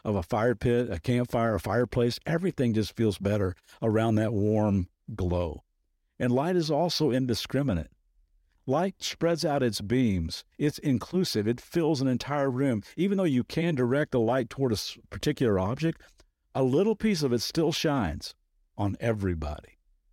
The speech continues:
But the best part about light is this. Light chases out the darkness.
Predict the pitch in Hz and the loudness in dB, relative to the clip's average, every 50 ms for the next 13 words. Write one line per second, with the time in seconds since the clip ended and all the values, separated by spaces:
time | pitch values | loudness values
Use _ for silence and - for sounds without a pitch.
0 | _ _ _ _ _ _ - 131 - 117 101 147 170 196 185 - - 202 185 175 | _ _ _ _ _ _ -6 -2 -2 -2 0 0 0 0 0 -2 -2 -2 0 0
1 | 160 147 135 123 127 113 110 113 120 104 98 95 87 - - 98 85 80 - - | 0 0 0 0 0 0 2 2 0 0 0 -2 -4 -2 -2 0 0 -2 -4 -8
2 | - - _ _ _ _ _ _ _ _ _ _ _ - - 107 143 160 - - | -12 -14 _ _ _ _ _ _ _ _ _ _ _ -4 -2 0 0 0 -2 -2
3 | - - 127 123 113 - 107 85 107 95 90 - 90 80 80 - 80 87 - - | 0 0 2 2 2 0 -2 -2 0 -2 -2 -2 -4 -6 -4 -4 -4 -4 -6 -8
4 | - 98 - - - - | -10 -12 -10 -12 -14 -14